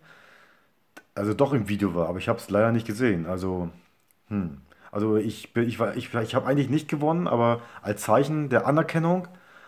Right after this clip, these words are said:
hat er mir das jetzt zu, zugeschickt.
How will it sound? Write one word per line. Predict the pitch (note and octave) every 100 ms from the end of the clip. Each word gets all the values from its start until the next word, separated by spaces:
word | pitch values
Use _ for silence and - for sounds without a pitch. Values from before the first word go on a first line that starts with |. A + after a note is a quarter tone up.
| _
hat | - A#2+
er | B2+
mir | B2+ B2 B2 B2 A#2 - _ _ _ _ _ _ _ _ _ _
das | A2+ A#2 B2
jetzt | A#2+ - -
zu, | - C#3
zugeschickt. | C#3 E3 D#3+ - F3+ F3+